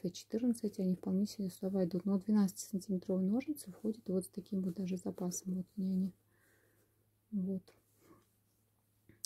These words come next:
В то же время, если ножницы взять поменьше и даже чуть-чуть пошире,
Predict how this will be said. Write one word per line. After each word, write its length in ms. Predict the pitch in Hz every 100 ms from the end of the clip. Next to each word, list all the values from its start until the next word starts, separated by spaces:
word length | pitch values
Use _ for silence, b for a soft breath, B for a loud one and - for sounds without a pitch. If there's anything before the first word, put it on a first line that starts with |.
| -
В 60 | -
то 100 | 214
же 80 |
время, 420 | 214 240 294 262 196
если 320 | 190 202 208
ножницы 360 | 208 190 -
взять 200 | 190 190
поменьше 600 | - 202 214 285 339 - 208
и 160 | 190
даже 280 | 180 202 180
чуть-чуть 380 | 180 - - 190
пошире, 560 | - 180 - 285 294 220